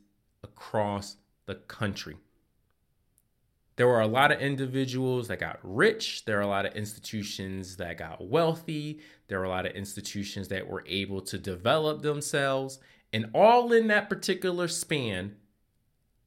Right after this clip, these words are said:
there are many people in the nonprofit space specifically, but students in general, that are gonna be in a worse position now that this student loan forgiveness program did not go through.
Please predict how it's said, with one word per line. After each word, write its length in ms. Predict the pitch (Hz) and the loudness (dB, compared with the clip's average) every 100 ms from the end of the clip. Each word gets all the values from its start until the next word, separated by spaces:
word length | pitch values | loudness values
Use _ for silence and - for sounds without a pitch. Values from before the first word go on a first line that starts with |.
| _ - | _ -6
there 160 | 104 | -4
are 100 | 90 | -2
many 520 | 92 101 131 160 165 | -4 -2 0 2 0
people 400 | 160 135 131 120 - | -2 -4 -4 -4 -4
in 200 | 98 95 | -6 -6
the 80 | |
nonprofit 1000 | 92 98 117 135 135 120 131 120 113 113 | -4 -2 0 0 0 -2 0 2 0 -6
space 380 | - - 107 107 | -6 -4 -4 -4
specifically, 1200 | - - 139 - - 302 311 151 - 90 82 - _ _ _ - | -6 -2 -2 0 2 2 2 0 0 -8 -10 -14 _ _ _ -8
but 120 | 107 | -6
students 420 | - 127 139 135 | -2 -2 -2 -2
in 140 | 143 131 | -4 -2
general, 460 | 113 92 85 85 - _ _ _ _ _ _ _ _ _ _ _ _ _ - | -2 -4 -6 -8 -14 _ _ _ _ _ _ _ _ _ _ _ _ _ -2
that 100 | 110 | 2
are 100 | 104 | 2
gonna 240 | 104 101 | 0 0
be 200 | 101 107 | -2 -2
in 140 | 104 101 | -2 -2
a 100 | 92 | -2
worse 460 | 95 120 202 220 | 2 4 4 4
position 840 | - 208 170 180 180 - 160 165 175 _ _ _ _ _ _ _ - | 2 2 2 0 0 -4 -6 -8 -12 _ _ _ _ _ _ _ -2
now 200 | 117 117 | 0 0
that 320 | 104 110 107 | -2 -4 0
this 280 | 143 156 - | 2 2 -2
student 380 | - 139 139 | -4 -4 -4
loan 160 | 120 120 | -4 -6
forgiveness 480 | 123 110 107 104 101 | -6 -2 -2 -2 -6
program 540 | - 101 95 95 95 | -4 -4 -2 -4 -6
did 140 | 92 90 | -8 -8
not 180 | 87 | -8
go 100 | 85 | -10
through. 280 | 80 - 82 | -12 -14 -18